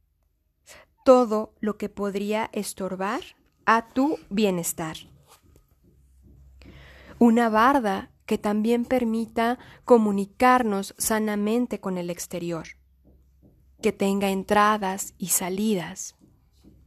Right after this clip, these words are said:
Y entonces,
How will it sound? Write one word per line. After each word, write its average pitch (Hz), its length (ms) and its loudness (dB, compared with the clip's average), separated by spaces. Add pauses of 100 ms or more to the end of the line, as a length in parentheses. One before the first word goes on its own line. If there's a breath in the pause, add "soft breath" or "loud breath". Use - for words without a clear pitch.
(1600 loud breath)
Y 254 380 4 (600)
entonces, 233 920 -4